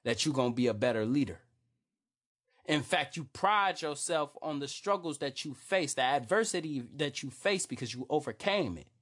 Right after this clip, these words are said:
But because you did not forgive the bad leadership that screwed you over,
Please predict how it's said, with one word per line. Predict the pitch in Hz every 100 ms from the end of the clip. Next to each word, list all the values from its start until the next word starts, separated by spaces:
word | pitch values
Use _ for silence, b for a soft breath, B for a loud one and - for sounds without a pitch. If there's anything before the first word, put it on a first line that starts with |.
| _ _ _ _ _ _ _ _ _ _ -
But | 117
because | 123 170 165 -
you |
did | 147 139
not | 139 127
forgive | - 98 104 180 170 110 85 - _ _ _ _ _ _
the | 117
bad | 95 143 180 170 165
leadership | 170 151 - 143
that | 127
screwed | - - 190 214 185
you | 190 196 214
over, | 196 120 -